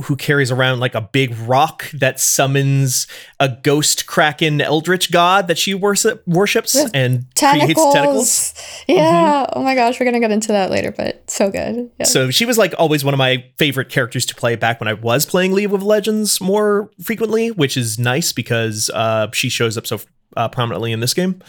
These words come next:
Speaker 2: Yeah,
Speaker 1: So
Speaker 2: you
Speaker 1: it
Speaker 2: get
Speaker 1: gives
Speaker 2: to
Speaker 1: me, like,
Speaker 2: see
Speaker 1: an
Speaker 2: her
Speaker 1: anchor.
Speaker 2: again. That's so
Speaker 1: Yeah.
Speaker 2: cool. And you get to explore this character that you knew so many years ago in a totally different light.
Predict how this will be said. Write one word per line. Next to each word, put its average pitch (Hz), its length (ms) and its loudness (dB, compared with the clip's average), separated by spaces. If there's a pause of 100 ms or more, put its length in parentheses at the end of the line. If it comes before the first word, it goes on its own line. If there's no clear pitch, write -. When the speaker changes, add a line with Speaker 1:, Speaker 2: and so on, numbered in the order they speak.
(400)
Speaker 2:
Yeah, 277 120 -2
Speaker 1:
So 359 60 4
Speaker 2:
you 349 40 2
Speaker 1:
it - 40 0
Speaker 2:
get 320 80 4
Speaker 1:
gives - 80 0
Speaker 2:
to 392 60 4
Speaker 1:
me, - 120 2
like, 302 80 2
Speaker 2:
see 320 60 2
Speaker 1:
an 359 60 0
Speaker 2:
her 381 60 4
Speaker 1:
anchor. 262 160 2
Speaker 2:
again. 208 400 -2
That's 247 200 -6
so 285 180 2
Speaker 1:
Yeah. 294 160 2
Speaker 2:
cool. 262 260 2
And 220 140 2
you 214 60 2
get 233 200 0
to 269 140 0
explore 220 520 0
this 220 200 -2
character 202 560 0
that 180 180 0
you 185 380 0 (520)
knew 214 400 4
so 220 220 2
many 202 300 2
years 190 260 2
ago 175 300 0
in 180 180 0
a 175 60 -2
totally 185 400 -2
different 175 380 -4
light. - 520 -6